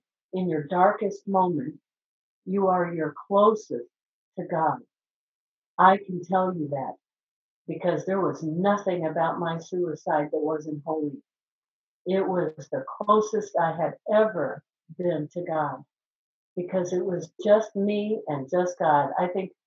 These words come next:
Martin Brokenleg also says it's one of the most intimate decisions you can make. And intimacy with God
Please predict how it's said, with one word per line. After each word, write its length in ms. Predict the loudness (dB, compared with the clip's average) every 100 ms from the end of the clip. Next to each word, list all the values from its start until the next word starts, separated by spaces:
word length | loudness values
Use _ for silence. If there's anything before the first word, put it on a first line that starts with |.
| _ _ _ _ 0
Martin 460 | 4 4 2 0
Brokenleg 560 | 4 4 4 -2 -2 2
also 420 | 4 4 4 -4
says 420 | -4 -2 -2 -2 -4
it's 220 | -6 -2
one 200 | 0 2
of 120 | 0
the 120 | 0
most 300 | 0 0 -4 -2
intimate 640 | 2 2 -2 -6 -2 -2 -4 _ _ _ -4
decisions 800 | -4 -2 0 0 0 -4 -4 -6
you 120 | -8
can 200 | -6 -6
make. 260 | -4 -6 -8 _ _ _ _ _ _ _ _ _ -4
And 240 | -2 0
intimacy 800 | 2 2 2 2 2 2 0 -4 -2
with 260 | -4 -2
God 460 | 2 6 8 6